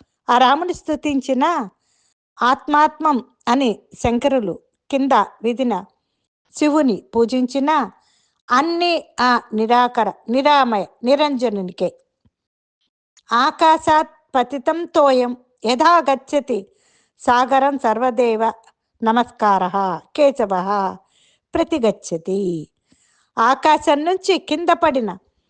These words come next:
ప్రతి నీటి బిందువు వాగు, వంక, సెలయేరు, నది ద్వారా సాగరంలో కలుస్తోంది కదా. మన శరీరం ఇచ్చి జ్ఞానం పొంది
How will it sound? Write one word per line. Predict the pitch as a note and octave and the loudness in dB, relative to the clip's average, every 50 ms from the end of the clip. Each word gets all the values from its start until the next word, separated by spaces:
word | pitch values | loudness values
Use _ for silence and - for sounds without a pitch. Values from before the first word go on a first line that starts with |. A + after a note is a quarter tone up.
| _ _ _ _ _ _ _ - | _ _ _ _ _ _ _ 2
ప్రతి | D4+ E4 F#4 - - - E4 D4 B3 G3 - A3 | 2 2 2 0 0 0 0 2 2 0 -2 0
నీటి | A3 C#4 F4 G4 F#4+ - F4+ E4 | 0 4 4 4 4 2 0 0
బిందువు | B3 C4+ C#4 D4 D#4 C#4+ D4+ C#4+ C4 A3+ F3 D#3 - _ | 0 0 -2 -2 -2 -2 -2 0 0 -2 -2 -2 -6 _
వాగు, | - A3 A#3 B3+ C#4+ D4 B3 B3+ A#3 F3+ - - | -2 2 4 4 4 2 2 0 -2 -2 -4 -2
వంక, | A3 A3+ C4 C#4 - C#4 A#3+ G#3 E3+ | -2 -2 -2 -2 0 0 0 0 0
సెలయేరు, | - - A#3 A3+ A#3+ B3+ C4+ B3+ A#3+ A#3 G#3 E3+ - - _ | -2 -4 -2 0 0 2 2 2 0 0 -2 -4 -8 -8 _
నది | A3 G#3+ A#3 A3+ B3 B3 A#3 F#3+ F#3 - _ _ _ _ _ _ _ _ _ _ _ _ _ | -2 -2 -2 0 0 -2 -2 -2 -4 -10 _ _ _ _ _ _ _ _ _ _ _ _ _
ద్వారా | G#3+ G#3+ G#3+ G#3 G3 F#3 F3 - - | 0 2 2 2 2 0 -2 -6 -12
సాగరంలో | - - B3 G#3+ G#3+ G3 G#3+ G#3 G3+ G3 G3 A#3+ E4+ F#4+ F#4 - | -4 0 0 0 2 0 -2 -2 -2 -2 -2 -2 -4 -4 -2 0
కలుస్తోంది | E4+ C4 A#3 B3+ - - _ - G#3+ F#3+ F3 F3 E3+ | 0 0 0 0 -6 -8 _ -2 -2 -2 -2 -4 -4
కదా. | G3 F#3 G#3 D4 F#4+ F#4 - _ _ _ _ _ _ _ _ _ _ _ _ _ _ _ _ _ _ _ _ - | -4 -2 0 0 -2 -2 -6 _ _ _ _ _ _ _ _ _ _ _ _ _ _ _ _ _ _ _ _ -2
మన | C4+ D#4+ F#4 G4+ G4+ F#4+ | 0 2 4 4 2 2
శరీరం | - E4+ D4+ D#4 E4 E4 D#4+ D#4 C#4 A#3 - - _ _ _ _ _ _ _ _ _ - | 2 2 2 2 2 0 0 0 -2 -2 -4 -10 _ _ _ _ _ _ _ _ _ -20
ఇచ్చి | - - A#3+ B3 B3 _ - C4+ - - _ _ _ _ | -8 -6 -6 -6 -6 _ -6 -6 -6 -6 _ _ _ _
జ్ఞానం | - G#3+ A3 A3+ B3 D4 D#4+ E4 D4+ B3+ | -6 -2 0 2 2 2 2 0 -4 -4
పొంది | - B3+ B3 B3 C4 A#3+ A#3 - - | -4 -2 -2 -2 -2 -2 -4 -6 -8